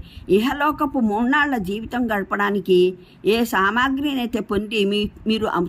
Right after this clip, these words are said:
తమ్ము తాము మర్చిపోయి పొంగి పొరులుతున్నారో అది నిజమైన సంపద కాదు. అసలు సంపద ఈ నైతికత, ఈ లక్షణాలే. దివ్య ఖురాన్ మార్గదర్శకత్వం పొంది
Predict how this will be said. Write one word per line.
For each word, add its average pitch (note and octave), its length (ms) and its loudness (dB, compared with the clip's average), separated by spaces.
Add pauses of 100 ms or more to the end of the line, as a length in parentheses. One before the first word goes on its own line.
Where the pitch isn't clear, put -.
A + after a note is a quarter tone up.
(120)
తమ్ము A#3+ 200 0
తాము A#3+ 340 0
మర్చిపోయి G#3 760 -2
పొంగి G#3 360 -2
పొరులుతున్నారో G3+ 960 -2 (280)
అది F#3+ 200 0
నిజమైన B3 520 -2
సంపద F#3+ 480 -2
కాదు. D#3+ 360 -2 (380)
అసలు A3+ 280 -4
సంపద A#3+ 560 0 (380)
ఈ A#3+ 180 2
నైతికత, A3 840 0 (100)
ఈ A3+ 160 0
లక్షణాలే. D#3+ 720 -4 (540)
దివ్య B3+ 320 2
ఖురాన్ D4+ 380 0
మార్గదర్శకత్వం B3 1000 -2
పొంది G3+ 540 0